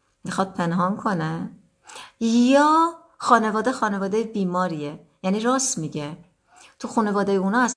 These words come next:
اصلاً بحث و اختلافی وجود نداره، چون یه نفر همواره داره کوتاه میاد و سرکوب می‌کنه. حالا می‌بینید، مسئله این نیست که چه سوالی مطرح کنیم.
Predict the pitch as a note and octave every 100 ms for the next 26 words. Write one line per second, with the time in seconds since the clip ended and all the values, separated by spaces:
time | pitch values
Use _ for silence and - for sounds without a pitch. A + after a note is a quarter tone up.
0 | _ _ - B3 A#3+ A#3+ B3 B3 - E3+
1 | C#3+ C#3 - _ _ _ _ G3+ G3+ -
2 | F#3 G#3 C4 G#3+ G3+ A#3+ A#3+ A3 E3+ E3+
3 | A#3 A3+ C4 A3+ F#3+ F#3+ F3+ F#3+ G#3+ -
4 | - - - G#3+ G#3 G3+ A3 A3+ B3 -
5 | G#3 G#3 A#3+ B3 B3 B3 A#3 A#3+ F#3+ F3+
6 | - A3+ E3 D3+ - C#3+ C#3+ F#3 - _
7 | _ _ _ _ _ _ _ _ _ _
8 | _ _ _ _ _ - G3+ G#3+ A#3+ G3
9 | D#3 D#3 D#3 D#3+ - _ - - A3 A#3
10 | A#3+ A#3+ - D#4 D#4+ - F#3+ - F#3 -
11 | F3+ D#3+ D#3 D#3+ D3+ D#3+ - D#3 - -
12 | D#3 - F#3 -